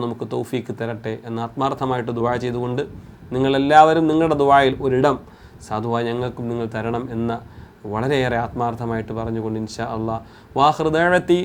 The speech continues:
അനിൽ ഹംദുലില്ലാഹി റബ്ബിൽ ആലമീൻ. അസ്സലാമു അലൈക്കും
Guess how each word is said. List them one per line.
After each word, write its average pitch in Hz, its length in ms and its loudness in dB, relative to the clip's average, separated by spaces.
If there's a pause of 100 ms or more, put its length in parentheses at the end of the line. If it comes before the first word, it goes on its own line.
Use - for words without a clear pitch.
(120)
അനിൽ 143 220 -2
ഹംദുലില്ലാഹി 160 680 2
റബ്ബിൽ 135 340 2
ആലമീൻ. 131 380 2 (360)
അസ്സലാമു 160 480 2
അലൈക്കും 175 420 4